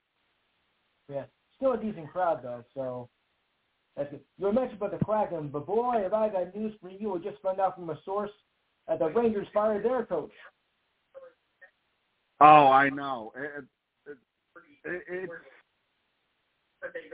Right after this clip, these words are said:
Speaker 2: it, it, it, I, I don't know if it's the right move, honestly.
Speaker 1: No, no, of course not. The right move. That's a, that's a ridiculous move. It also didn't make sense, um,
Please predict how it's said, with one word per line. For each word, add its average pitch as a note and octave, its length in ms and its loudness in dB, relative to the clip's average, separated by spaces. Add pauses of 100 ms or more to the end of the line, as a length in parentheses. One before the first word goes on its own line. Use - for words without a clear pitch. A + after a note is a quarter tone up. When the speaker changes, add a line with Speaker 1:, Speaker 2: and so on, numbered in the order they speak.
(320)
Speaker 2:
it, E3+ 340 -6
it, G#3 160 -2
it, G3+ 160 -4 (240)
I, F#3 220 2
I F3+ 140 0
don't F#3+ 160 -8
know F3+ 180 -4
if E3+ 140 -10
it's E3 120 -8 (120)
the D#3 80 -6
right C3+ 280 -4
move, B2+ 360 -10
honestly. F#2+ 640 -12 (280)
Speaker 1:
No, F#3+ 560 -2 (100)
no, G#3 180 -4
of E3 100 -6
course A3 300 -4
not. C3+ 260 -8 (840)
The B2+ 60 -12
right B2+ 240 -4
move. A#2+ 140 -14
That's F3 180 -6
a, F3 140 -8 (500)
that's A3 160 0
a F#3+ 40 -4
ridiculous F#3+ 420 -6
move. C#3+ 100 -12 (460)
It G#3 100 2
also A#3+ 220 0
didn't F#3+ 180 -6
make F3+ 240 -6
sense, G3+ 220 -4 (920)
um, E3+ 380 0